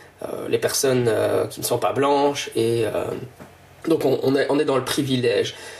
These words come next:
Et donc, Richard Dawkins, il est dans le privilège, il sait pas de quoi il parle. À ce moment-là, euh, Watson et co ont appelé plus ou moins au boycott de Dawkins sur cette base,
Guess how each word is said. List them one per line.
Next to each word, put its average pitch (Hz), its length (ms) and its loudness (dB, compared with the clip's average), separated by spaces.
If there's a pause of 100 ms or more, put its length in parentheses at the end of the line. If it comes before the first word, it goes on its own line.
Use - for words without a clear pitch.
(260)
Et - 60 -2
donc, 147 240 0
Richard - 340 2
Dawkins, 127 300 0 (140)
il 139 60 0
est 131 40 2
dans 131 100 2
le 127 60 0
privilège, 135 420 0
il 131 60 -6
sait 123 140 0
pas - 100 0
de - 80 -4
quoi 131 140 0
il 117 100 -4
parle. 147 720 0 (580)
À - 80 -4
ce - 120 -2
moment-là, 156 520 2
euh, 120 60 0 (1600)
Watson 135 440 2
et 120 140 2
co - 180 0
ont 123 680 2
appelé 147 420 0
plus 135 260 -2
ou 135 80 2
moins 135 300 4
au 117 340 4
boycott 151 680 2
de 127 80 0
Dawkins 123 560 2
sur 151 180 0
cette 120 280 -2
base, 143 420 0